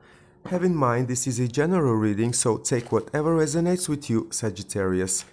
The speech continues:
and leave the rest behind. And let's see, what is it that you need to know right before this Saint Valentine's Day? What is this thing, Sagittarius? Oops.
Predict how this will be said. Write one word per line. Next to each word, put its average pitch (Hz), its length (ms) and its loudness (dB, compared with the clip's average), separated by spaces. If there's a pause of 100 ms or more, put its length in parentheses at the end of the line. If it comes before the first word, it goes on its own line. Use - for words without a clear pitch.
(100)
and 117 160 0
leave 143 160 -2
the 156 100 -2
rest 131 240 0
behind. 107 440 -2 (840)
And 120 280 2 (480)
let's 131 240 0
see, 117 520 4
what 143 300 2
is 180 160 4
it 123 300 0
that 120 260 -2
you 151 140 0
need 185 220 2
to 143 140 0
know 120 440 0
right 131 240 -2
before 131 420 0
this 117 420 -4
Saint 110 400 -4
Valentine's 101 720 -4
Day? 87 300 -4 (800)
What 107 360 -4
is 135 280 -4
this 110 260 -2
thing, 104 540 -2
Sagittarius? 90 960 -4 (640)
Oops. - 380 -8